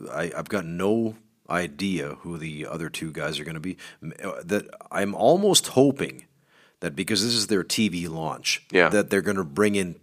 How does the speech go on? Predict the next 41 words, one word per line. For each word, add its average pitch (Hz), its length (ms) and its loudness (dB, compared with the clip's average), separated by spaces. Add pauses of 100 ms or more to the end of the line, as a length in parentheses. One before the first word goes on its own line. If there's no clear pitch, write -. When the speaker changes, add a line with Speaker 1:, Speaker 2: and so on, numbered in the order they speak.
Speaker 1:
two 170 380 4
guys 104 460 6
that 98 120 -8
haven't 87 420 -4
been 110 200 2
there 104 160 4
before. 95 400 0
They're 92 100 0
gonna 90 140 -4
be 92 100 0
brand 104 520 4
new 117 120 6
to 107 80 4
the, 87 300 0
uh, 80 160 -4
to - 120 -10
the 85 100 -8
company, 78 500 -4 (680)
and 110 320 4
then 110 460 6 (500)
it's - 240 4
like, 101 420 4 (220)
it's - 140 0
the 107 60 -6
first 127 380 4
time 104 240 4
you're 101 100 2
gonna 95 120 2
even 92 240 0
see 98 220 4
these 90 200 -4
guys 85 340 0
on 85 320 -6 (260)
any 120 200 4
form 92 460 -2 (220)
of, 82 640 -4 (720)
of - 160 -6
A - 100 -6
E 90 120 -2
W 85 260 -6
programming. 80 560 -6